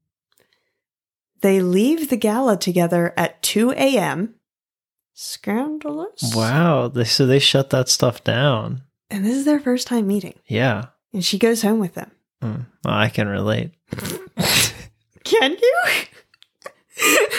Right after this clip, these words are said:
Speaker 1: Is there something I should know?
Speaker 2: No.
Speaker 1: They quickly begin a romantic relationship together.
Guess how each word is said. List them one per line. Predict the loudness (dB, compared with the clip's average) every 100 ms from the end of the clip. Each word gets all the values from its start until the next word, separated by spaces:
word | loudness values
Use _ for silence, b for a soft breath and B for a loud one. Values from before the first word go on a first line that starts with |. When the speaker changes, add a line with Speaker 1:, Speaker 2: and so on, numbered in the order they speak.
| B B B _ _ -20 _ _ _ _ _ _
Speaker 1:
Is | -14 -10 -10 -10 -14 -4
there | 0 0
something | -2 -2 0
I | -2
should | -2 -2
know? | 0 2 2 0 B B B B B B B B _ _ -6
Speaker 2:
No. | -4 -2 -4 -8 -14 _ _ _ _ _ -20 -20 _ _ _ _ _ _ _ _ _ _ _ B B B B B B B B _ _ _ _ _ _ 0
Speaker 1:
They | 0
quickly | 2 -2 0 0
begin | 2 2 2 2
a | 2
romantic | 2 2 0 -2 -2
relationship | 0 0 -2 -6 -4
together. | 0 0 0 -4 -6